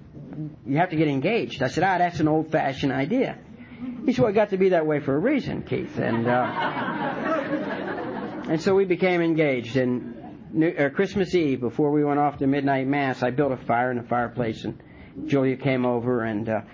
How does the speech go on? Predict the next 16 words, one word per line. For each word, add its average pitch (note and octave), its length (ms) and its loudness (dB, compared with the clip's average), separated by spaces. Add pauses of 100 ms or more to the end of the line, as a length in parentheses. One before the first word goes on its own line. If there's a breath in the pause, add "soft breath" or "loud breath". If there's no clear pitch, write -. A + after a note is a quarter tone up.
(120 loud breath)
I B2 80 2
had B2 100 0
the B2 60 -4
ring B2+ 220 2
in A#2+ 80 -2
my A#2 200 0 (340)
pocket, A#2+ 400 0
and A#2 80 -6
I A#2 60 2
was A#2 140 -4
gonna A#2+ 180 0
get B2+ 100 0
on A#2 180 0
one A#2+ 200 0
knee, A#2 220 0
and G#2+ 100 -4